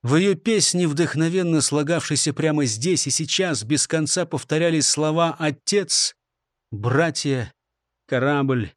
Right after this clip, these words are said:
Молитва, звучавшая сразу на двух языках, ещё не была толком завершена, когда небесная твердь от моря до гор лопнула с треском,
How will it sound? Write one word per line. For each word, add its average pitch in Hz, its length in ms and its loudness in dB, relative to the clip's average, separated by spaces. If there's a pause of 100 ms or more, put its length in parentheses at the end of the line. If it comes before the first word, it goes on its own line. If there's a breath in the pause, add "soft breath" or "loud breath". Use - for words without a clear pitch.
(640)
Молитва, 156 840 2
звучавшая 151 680 0
сразу 170 360 0
на 185 160 2
двух 170 380 -2
языках, 147 600 0
ещё 165 340 -2
не 175 160 0
была 180 360 2
толком 147 420 0
завершена, 147 680 0
когда 139 260 -2
небесная 151 520 2
твердь 160 440 2
от 156 160 -2
моря 180 300 2
до 170 140 6
гор 196 360 6
лопнула 202 840 4
с - 180 0
треском, 185 640 2